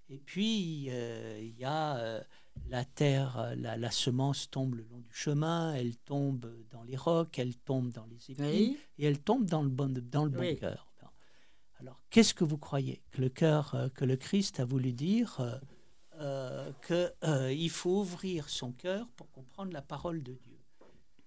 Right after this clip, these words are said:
Speaker 1: Tout le monde entend ça, on a
Speaker 2: Oui.
Speaker 1: entendu ça des dizaines de
Speaker 2: Oui.
Speaker 1: fois.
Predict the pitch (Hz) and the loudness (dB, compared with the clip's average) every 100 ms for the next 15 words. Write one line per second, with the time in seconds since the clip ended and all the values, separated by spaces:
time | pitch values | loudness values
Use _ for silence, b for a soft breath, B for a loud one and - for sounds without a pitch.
0 | - - 185 185 214 247 285 311 - - | -20 0 4 4 4 2 0 -6 -18 -20
1 | - 151 151 147 139 - 160 214 247 139 | -16 -16 -6 -2 -2 0 -2 -2 -6 -8
2 | 143 160 208 151 147 143 - 120 117 131 | -4 -2 -2 -4 -4 -4 -4 -6 -10 -12
3 | 180 180 156 127 170 165 110 - | -16 -14 -16 -12 -4 -4 -4 -12